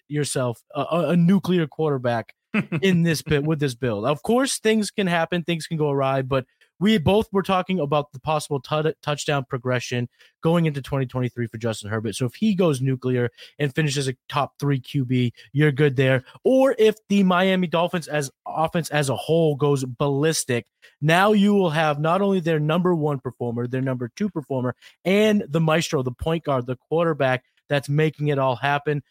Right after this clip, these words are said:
Speaker 1: So like you said, sometimes, uh, you, you probably wouldn't have gone Tua if you didn't have the two. We have the O G in the chat,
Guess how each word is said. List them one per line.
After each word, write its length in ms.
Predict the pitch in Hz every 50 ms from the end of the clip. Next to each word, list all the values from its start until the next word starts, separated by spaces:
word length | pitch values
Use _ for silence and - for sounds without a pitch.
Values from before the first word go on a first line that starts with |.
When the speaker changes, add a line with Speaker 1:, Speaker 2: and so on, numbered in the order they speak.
| _ _ _
Speaker 1:
So 160 | - - 196
like 160 | 185 208 208
you 80 | 214 226
said, 240 | - - 233 147 - _ _ _ _ _
sometimes, 720 | - - - 180 190 175 - 190 190 190 202 202 190 175 165
uh, 200 | 180 180 185 180
you, 220 | 170 190 185 190 185
you 140 | 185 185 -
probably 240 | - 196 196 208
wouldn't 300 | 196 175 190 202 196 170
have 280 | 151 180 180 180 170 151
gone 340 | - 170 175 175 170 175 170 - _ _ _ _ _
Tua 360 | - - 226 220 202 202 202 190
if 100 | 180 160
you 80 | 180 180
didn't 220 | 165 180 180 147
have 320 | 139 135 160 160 165 165 147
the 100 | 156 147
two. 300 | - - 180 180 175 175
We 140 | 160 170
have 120 | 165 165 147
the 100 | - -
O 200 | 156 160 165 160
G 340 | 147 139 156 170 175 160 143
in 80 | 143
the 80 | 139 123
chat, 380 | - - - 151 151 147 120